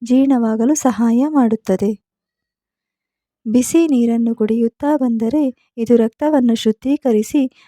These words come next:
ಆರೋಗ್ಯವನ್ನು ಕಾಪಾಡುತ್ತದೆ. ಬಿಸಿ ನೀರು ಕುಡಿಯುವ ಅಭ್ಯಾಸವನ್ನು ಬೆಳೆಸಿಕೊಂಡರೆ ಮಲಬದ್ಧತೆ ಸಮಸ್ಯೆಯೂ ನಿವಾರಣೆಯಾಗುತ್ತದೆ.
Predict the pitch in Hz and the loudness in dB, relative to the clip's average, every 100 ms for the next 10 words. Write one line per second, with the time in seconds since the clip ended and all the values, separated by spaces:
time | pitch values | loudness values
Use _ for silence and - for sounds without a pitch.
0 | _ 233 226 240 240 247 240 277 339 254 | _ 0 4 4 4 2 2 0 -2 0
1 | 233 233 214 214 - 208 202 208 - _ | 0 -2 -2 -4 -4 -4 -2 -4 -10 _
2 | _ _ _ _ _ _ _ 247 254 - | _ _ _ _ _ _ _ -2 -2 0
3 | 330 285 233 262 254 - _ - 262 302 | 0 2 4 4 2 -2 _ -4 2 4
4 | 294 - 214 - 220 226 226 220 220 226 | 4 0 -4 -4 -4 -2 -2 -2 0 0
5 | 226 226 - 240 226 226 233 294 277 _ | 0 -2 -2 -2 0 0 2 0 0 _
6 | _ - 220 226 240 240 240 240 294 - | _ -6 -2 0 0 -2 -2 0 -2 0
7 | 240 240 - 254 294 330 247 226 247 311 | -2 0 0 2 4 4 2 4 2 2
8 | 269 226 214 220 214 202 202 202 | 2 2 0 -2 -2 -2 -2 -4